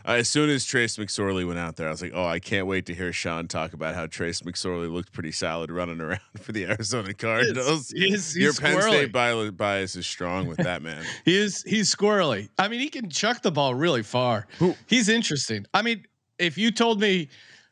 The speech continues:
Speaker 2: if you had a week to prepare with Trace McSorley and Zach Wilson, I would, I'd take Trace McSorley
Speaker 1: Mm.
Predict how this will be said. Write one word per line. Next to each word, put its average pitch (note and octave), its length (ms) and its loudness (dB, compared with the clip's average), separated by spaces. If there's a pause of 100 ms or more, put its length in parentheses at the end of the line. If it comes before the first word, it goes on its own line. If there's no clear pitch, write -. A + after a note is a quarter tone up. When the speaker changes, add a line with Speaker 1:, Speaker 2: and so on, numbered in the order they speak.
(360)
Speaker 2:
if D3 180 2
you G3+ 140 6
had G#3+ 140 4
a E3 40 -2
week E3+ 220 0
to F3+ 80 0
prepare D3 480 2
with A#2 140 -4
Trace C#3+ 320 0
McSorley C#3+ 600 4
and B2 100 0
Zach C3+ 300 2
Wilson, B2+ 460 -2
I D3+ 140 2
would, D3 220 -4 (100)
I'd E3+ 200 2
take E3 200 -2
Trace D#3 260 -2
McSorley B2+ 520 2
Speaker 1:
Mm. C#3+ 60 -10